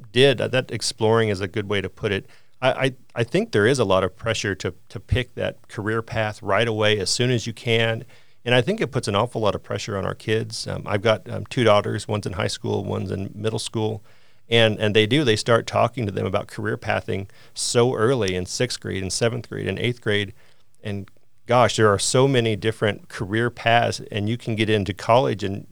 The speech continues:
you may come in one direction and realize, like me, that that's not what you need to do or what you should be doing, and then you change paths. And so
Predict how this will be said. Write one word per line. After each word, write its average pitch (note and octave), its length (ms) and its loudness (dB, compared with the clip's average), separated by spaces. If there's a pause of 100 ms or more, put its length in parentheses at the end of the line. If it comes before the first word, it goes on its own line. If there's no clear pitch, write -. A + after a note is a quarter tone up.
(180)
you A#2+ 200 0
may G#2 320 2 (440)
come A2+ 220 4
in A#2 240 4
one A#2 220 2
direction A2 480 0
and F#2+ 200 -6 (540)
realize, A2 640 0 (280)
like G#2+ 240 -8
me, B2 200 2
that A2+ 120 -2
that's A#2 240 2
not A2+ 160 4
what G#2+ 180 0
you A#2 80 -4
need A2+ 300 -4
to A#2+ 60 -4
do A2 280 0
or C3+ 80 0
what A2 160 -2
you A2+ 80 -4
should C#3+ 260 -4
be A#2+ 100 -2
doing, B2 380 -2
and G#2+ 120 -4
then A2 80 -2
you A2 100 -2
change A#2+ 440 -4
paths. A2 440 -6
And G2+ 140 -10
so A2 300 -2